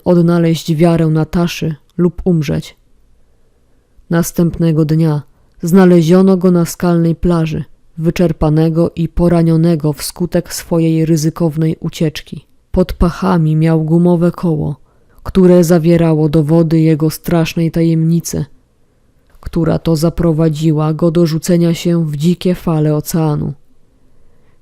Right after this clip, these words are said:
Zdjęcia i dokumenty z tego gumowego koła zawarte zostały w autobiograficznej książce zatytułowanej Przebacz mi, Nataszo,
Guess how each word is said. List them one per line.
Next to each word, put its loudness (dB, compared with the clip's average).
Zdjęcia 2
i -4
dokumenty 0
z -10
tego 0
gumowego 0
koła -2
zawarte 0
zostały 0
w -14
autobiograficznej 0
książce -4
zatytułowanej -2
Przebacz -2
mi, 0
Nataszo, -4